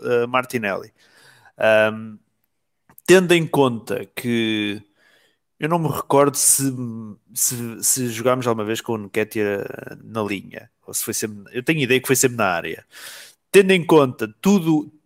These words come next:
tudo que, que, todos os jogadores que ele tem à sua frente, eu acho que o facto de ele estar a ser substituto do Lacazette já está a ser muito bom para ele. Agora,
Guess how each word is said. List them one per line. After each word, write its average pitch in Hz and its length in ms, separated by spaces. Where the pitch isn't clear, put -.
tudo 220 320
que, 147 360
que, 127 540
todos 175 240
os 151 60
jogadores 143 400
que 135 80
ele 123 60
tem 127 120
à 123 80
sua 127 220
frente, 135 580
eu 104 160
acho 107 200
que - 80
o - 40
facto 131 480
de 113 100
ele 117 60
estar 135 280
a 127 80
ser 117 260
substituto - 680
do 98 100
Lacazette 98 720
já 117 160
está 117 200
a 117 40
ser 120 240
muito 143 560
bom 120 240
para 123 240
ele. 113 240
Agora, 95 420